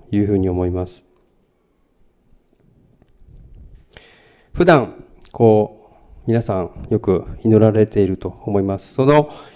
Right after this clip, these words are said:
祈り課題がいろいろあるかと思います。まあ、よく祈るっていうのは、内容としては、こう、大変なこととか、苦しいこととか、辛いこと、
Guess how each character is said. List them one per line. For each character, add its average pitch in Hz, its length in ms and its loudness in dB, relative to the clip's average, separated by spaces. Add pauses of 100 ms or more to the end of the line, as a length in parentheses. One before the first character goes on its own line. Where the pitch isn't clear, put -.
(120)
祈 147 220 4
り 147 60 0
課 156 120 -2
題 139 220 0
が 95 260 -4
い - 20 -16
ろ 117 120 0
い 117 40 4
ろ 117 300 0
あ 156 100 4
る 160 60 6
か 123 140 4
と - 180 -8 (240)
思 101 160 2
い 98 40 2
ま 95 180 -2
す。 - 200 -20 (2000)
ま 123 340 2
あ、 - 60 -20
よ 139 100 0
く 131 160 0
祈 147 280 2
る - 40 -2
っ - 40 -20
て 123 100 -2
い 127 40 2
う - 20 4
の 139 100 2
は、 156 320 2 (340)
内 113 200 4
容 117 100 2
と 123 120 -4
し - 100 -14
て 165 80 0
は、 156 340 0 (420)
こ 92 480 -4
う、 - 100 -20
大 117 140 -2
変 131 160 2
な 131 100 0
こ 139 140 -4
と 151 100 0
と 135 140 -6
か、 110 100 -4
苦 135 260 2
し 175 180 -4
い - 20 -6
こ 147 100 -4
と 127 120 -4
と 110 100 -2
か、 113 100 -2
辛 160 300 2
い 165 40 0
こ 175 120 -2
と、 - 240 -4